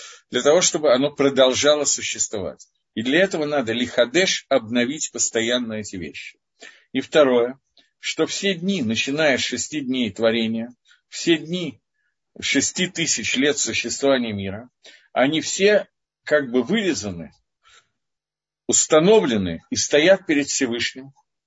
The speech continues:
со стороны того света, того влияния и того изобилия, той гашпо, которое соответствует каждому дню, каждому мгновению, каждому часу. И соответствует тому мациюту, который в нём есть, и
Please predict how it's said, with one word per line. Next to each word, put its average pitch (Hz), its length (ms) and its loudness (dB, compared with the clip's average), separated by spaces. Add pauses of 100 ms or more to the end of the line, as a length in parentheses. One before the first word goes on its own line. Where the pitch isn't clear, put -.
(420)
со - 200 -2
стороны 175 680 2 (220)
того 143 340 4
света, 135 580 0
того 123 300 -2
влияния 120 720 -4 (340)
и 110 80 -6
того 139 260 4
изобилия, 131 580 0
той 117 200 -4
гашпо, 165 540 0
которое 113 340 -4
соответствует 120 720 -2
каждому 107 420 -2
дню, 139 220 -6
каждому 104 480 0
мгновению, 110 580 -2
каждому 85 380 -6
часу. 113 360 -2 (1160)
И 131 320 0 (140)
соответствует 160 800 2
тому 165 240 2
мациюту, 160 680 -4
который 113 340 0
в 110 40 -2
нём 113 120 -2
есть, 180 520 -4
и 151 280 -8